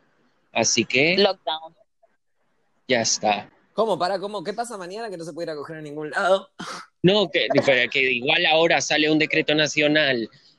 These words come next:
Speaker 1: de, y dicen, "Ala, a tu casa", y,
Speaker 3: Ah,
Speaker 1: y
Speaker 3: sí.
Speaker 1: ya no sales más.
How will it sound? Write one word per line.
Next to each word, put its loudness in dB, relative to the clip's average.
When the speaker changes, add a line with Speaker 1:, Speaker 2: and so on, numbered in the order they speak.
Speaker 1:
de, 2
y 4
dicen, 0
"Ala, 0
a -6
tu -14
casa", -4
y, 0
Speaker 3:
Ah, 6
Speaker 1:
y 0
Speaker 3:
sí. 0
Speaker 1:
ya 0
no -2
sales -2
más. 0